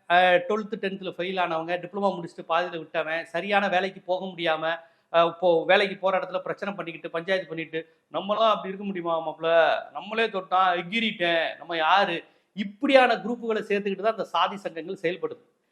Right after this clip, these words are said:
அதே சாதியில ஒழுங்கா படிச்சு முன்னேறினவன் மெட்ராஸ், பெங்களூரு, புனே மாதிரி போயிடுறான். இல்ல சொந்த ஊர்லயே நல்ல தொழில் வச்சு இது பண்ணி கல்யாணம் பண்ணி செட்டில் ஆகி போயிடுறான். அதுல வேற ஜாதி போனா லவ் பண்ணி செட்டில் ஆனவனும் இருக்கிறான். அந்த மாதிரி இது நடக்குது.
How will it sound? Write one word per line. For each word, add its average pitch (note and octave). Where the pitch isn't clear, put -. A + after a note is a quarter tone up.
அதே B3
சாதியில A3+
ஒழுங்கா A3+
படிச்சு G3
முன்னேறினவன் G3+
மெட்ராஸ், G3
பெங்களூரு, F#3+
புனே F#3+
மாதிரி F#3+
போயிடுறான். E3+
இல்ல A#3+
சொந்த A3+
ஊர்லயே G#3+
நல்ல G3
தொழில் G3
வச்சு F#3+
இது G3
பண்ணி F#3
கல்யாணம் F#3+
பண்ணி F#3
செட்டில் F3
ஆகி F#3
போயிடுறான். F3+
அதுல G3
வேற G#3+
ஜாதி A3
போனா G#3+
லவ் G3+
பண்ணி G#3
செட்டில் G3
ஆனவனும் F#3+
இருக்கிறான். F#3
அந்த G3
மாதிரி A3
இது F#3+
நடக்குது. F3+